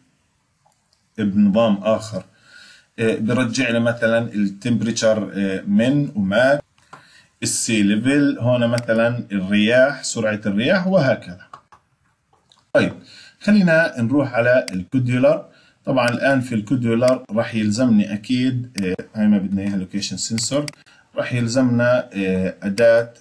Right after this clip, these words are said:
الجيسون تولز. طبعًا أداة الجيسون تولز مش هي لحالها، يعني في، في داخل البرنامج أدو-، آه، أدوات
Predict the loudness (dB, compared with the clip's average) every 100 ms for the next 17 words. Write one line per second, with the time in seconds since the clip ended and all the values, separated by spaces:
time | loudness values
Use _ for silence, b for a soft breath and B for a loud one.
0 | -8 -6 -2 -2 0 -2 -4 -2 0 0
1 | 0 -4 -4 0 0 -2 B B B -12
2 | -2 0 0 -2 0 -2 -2 -4 0 0
3 | 0 -2 -4 -2 -4 -4 0 0 0 -2
4 | -4 -2 -4 -2 -2 -2 -2 -8 -6 -2
5 | 0 0 -2 -6 -6 -4 -4 -4 -8 -12
6 | -14 -18 -20 -20 _ -8 -2 2 4 4
7 | 0